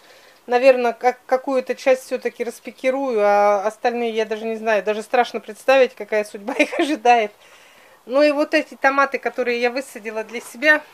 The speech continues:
как раз перед холодным периодом.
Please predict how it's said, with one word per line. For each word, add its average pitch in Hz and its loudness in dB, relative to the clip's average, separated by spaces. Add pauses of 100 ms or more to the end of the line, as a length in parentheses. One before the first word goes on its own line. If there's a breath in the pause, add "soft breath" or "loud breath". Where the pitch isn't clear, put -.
(600 loud breath)
как - -4
раз 226 0
перед 247 0
холодным 226 0
периодом. 214 -4